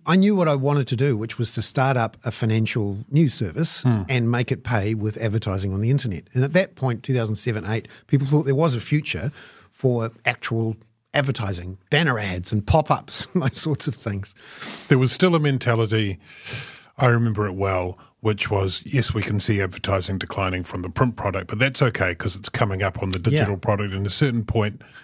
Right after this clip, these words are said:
Speaker 2: they'll meet and then everything will be fine and we'll be going upwards again.
Speaker 1: Yeah. At that, even by then, I realised that wasn't gonna work for what I call general news, you know, sport, um,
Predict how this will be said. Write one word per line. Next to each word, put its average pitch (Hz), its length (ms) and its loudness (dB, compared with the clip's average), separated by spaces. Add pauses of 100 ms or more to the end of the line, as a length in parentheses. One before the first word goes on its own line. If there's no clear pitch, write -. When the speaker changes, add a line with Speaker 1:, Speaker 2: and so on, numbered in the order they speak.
(120)
Speaker 2:
they'll 104 200 2
meet 127 340 2
and 110 200 0
then 104 100 0
everything 101 440 -2
will 95 80 -4
be 92 120 -8
fine 104 260 0
and 95 80 -2
we'll 92 100 -4
be 92 140 -6
going 90 240 -4
upwards - 340 -8
again. - 220 -18 (100)
Speaker 1:
Yeah. 107 280 -2 (640)
At 143 140 2
that, 202 140 2
even 220 260 4
by 160 140 4
then, 147 220 2
I 127 80 2
realised 120 480 -2
that 120 180 -4
wasn't 123 360 2
gonna 113 180 0
work 110 320 0
for - 180 -4
what 107 120 -2
I 104 80 0
call 107 160 -2
general 107 420 0
news, 104 640 -2
you 107 80 -4
know, 95 120 -4
sport, 101 800 -4 (600)
um, 101 460 -2